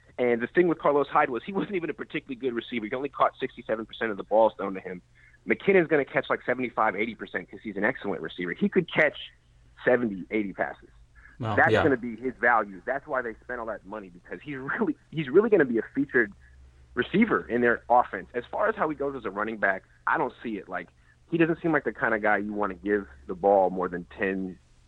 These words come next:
Speaker 1: ten, twelve times a game, because then you're gonna wear him down and get him hurt. He's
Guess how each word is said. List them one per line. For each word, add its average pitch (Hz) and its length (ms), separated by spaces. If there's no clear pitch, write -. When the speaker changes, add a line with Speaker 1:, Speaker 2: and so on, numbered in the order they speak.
Speaker 1:
ten, 113 180
twelve 107 260
times 101 220
a - 20
game, 101 220
because 95 280
then 170 160
you're 165 100
gonna 123 300
wear 117 200
him 107 120
down 110 220
and 95 60
get 95 120
him 92 80
hurt. 92 180
He's 82 80